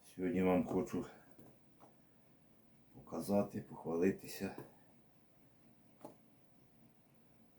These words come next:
Зняти таке коротеньке відео. Недавно в мене, якби, двадцять третього числа було день народження. І моя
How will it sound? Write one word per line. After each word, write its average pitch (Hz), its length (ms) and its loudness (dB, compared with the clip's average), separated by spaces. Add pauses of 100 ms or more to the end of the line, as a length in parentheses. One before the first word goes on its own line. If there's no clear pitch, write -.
Зняти 90 260 2
таке - 260 -2
коротеньке 90 680 6
відео. 95 500 10 (160)
Недавно 87 440 0
в 82 60 2
мене, 82 380 2 (880)
якби, 80 300 -2
двадцять 90 400 2
третього 82 360 -4
числа 104 460 2
було 85 220 0
день 82 180 2
народження. 95 580 4 (3250)
І - 120 -6
моя 175 440 2